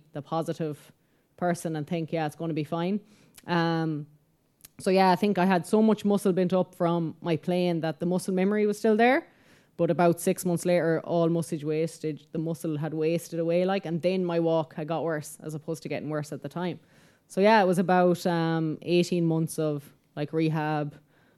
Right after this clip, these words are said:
learning to, to walk properly. My speech came back almost straight away. Like, to be, if I get, even now, like, if I get really fatigued with the brain injury or tired, your speech starts to go. So if I'm out with my friends or I'm doing something or I'm training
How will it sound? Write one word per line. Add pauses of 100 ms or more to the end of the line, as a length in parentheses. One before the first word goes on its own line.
(140)
learning
to,
to
walk
properly.
My
speech
came
back (340)
almost
straight
away.
Like,
to
be,
if
I
get,
even
now,
like,
if
I
get
really
fatigued
with
the
brain
injury
or
tired, (600)
your
speech
starts
to
go.
So
if
I'm
out
with
my
friends
or
I'm
doing
something
or
I'm
training